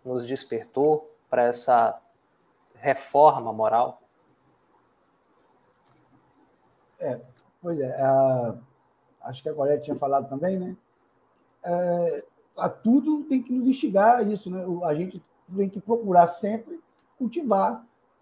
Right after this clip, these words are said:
Speaker 2: a, a caridade e a humildade. A pandemia veio até, talvez, dar uma chacoalhada na gente, né? Mas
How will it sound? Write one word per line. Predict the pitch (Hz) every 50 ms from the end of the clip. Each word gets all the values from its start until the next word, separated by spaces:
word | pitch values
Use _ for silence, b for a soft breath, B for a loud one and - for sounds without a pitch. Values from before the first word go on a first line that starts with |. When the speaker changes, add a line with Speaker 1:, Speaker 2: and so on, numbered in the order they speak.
| - - -
Speaker 2:
a, | 175 175 180 - 185 170 170 170 165 165 165 160 156 156 151 147
a | 147 -
caridade | - 170 165 190 190 160 160 156 160 170 170 175 208
e | 208
a | 202 208
humildade. | 214 220 233 247 208 202 175 170 156 143 139 - - _ _ _ _ _ _ _ -
A | 170
pandemia | 165 - 170 175 185 180 175 170 175 185 214 220
veio | 196 185 202 220 226 240
até, | 233 - 226 226 226 - _ _ 262 - - 190 -
talvez, | - 220 180 190 214 220
dar | 208 190 175
uma | 185 - 170
chacoalhada | - - - - 262 254 240 214 214 214 196 175 180
na | 180 175
gente, | 160 160 156 139 131 139 165
né? | 196 214 226 262 _ _ _ _ _ _ _ _ _
Mas | 175 175 175 175 175 170 165 165 160 156 143 131 - - _